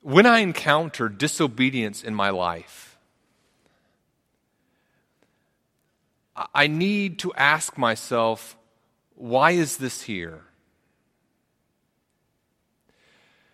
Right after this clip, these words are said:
Sometimes our temptation can be to do this. We encounter disobedience,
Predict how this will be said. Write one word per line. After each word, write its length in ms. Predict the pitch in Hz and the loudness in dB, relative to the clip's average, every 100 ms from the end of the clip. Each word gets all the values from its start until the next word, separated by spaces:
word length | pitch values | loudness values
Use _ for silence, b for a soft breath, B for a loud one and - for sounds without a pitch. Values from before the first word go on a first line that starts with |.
| _ _ _ _ _ | _ _ _ _ _
Sometimes 720 | - - 233 254 196 160 147 | -4 4 4 6 4 4 4
our 80 | 151 | 2
temptation 680 | - 147 139 160 170 - 139 | 0 -4 0 0 0 -4 -8
can 180 | - 131 | -6 -6
be 560 | 127 131 131 123 131 - _ _ _ _ _ _ _ _ _ _ _ _ _ _ | -2 -2 -2 -4 -10 -20 _ _ _ _ _ _ _ _ _ _ _ _ _ _
to 120 | 139 | -6
do 200 | 131 127 | -2 -2
this. 360 | 113 101 - - _ | 0 -2 -4 -14 _
We 160 | 135 139 | -2 -2
encounter 560 | 135 - 202 240 208 | 0 0 2 2 -2
disobedience, 1040 | 151 151 - 147 120 98 95 123 - - | -2 -2 -2 -2 -2 -2 -6 -8 -14 -18